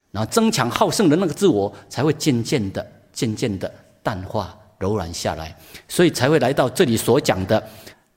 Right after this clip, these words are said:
所谓的玄同的这样的世界。因为当他越深入了解，他就会知道，啊，过去我们用自我在逞强，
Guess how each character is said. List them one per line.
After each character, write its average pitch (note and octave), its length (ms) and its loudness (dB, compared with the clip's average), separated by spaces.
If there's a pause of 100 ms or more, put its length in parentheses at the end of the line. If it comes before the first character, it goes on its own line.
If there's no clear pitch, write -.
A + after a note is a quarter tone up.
(140)
所 - 160 2
谓 D#3 40 6
的 C3 100 2
玄 A#2+ 420 2
同 F#2+ 240 -8
的 F#2 60 -6
这 B2 100 -6
样 A2 120 -4
的 F#2+ 80 -6
世 - 220 -8
界。 F#2 240 -10 (2000)
因 A#3+ 140 4
为 A3+ 140 2 (240)
当 G3+ 280 -2
他 F3+ 340 -8
越 F#3+ 140 -2
深 D#3 240 -4
入 D3+ 120 0
了 A2+ 220 -2
解， F2 280 -10 (440)
他 B2 140 -8
就 B2 140 -6
会 A2 80 -2
知 - 120 -10
道， G#2 240 -10 (480)
啊， - 240 -18 (120)
过 G#2+ 180 -4
去 G2+ 320 -8
我 F#2+ 100 -6
们 F2+ 140 -6
用 G#2 200 -6
自 - 140 -8
我 E2+ 160 -4
在 G#2 180 -6
逞 F#2 280 -8
强， E2 220 -10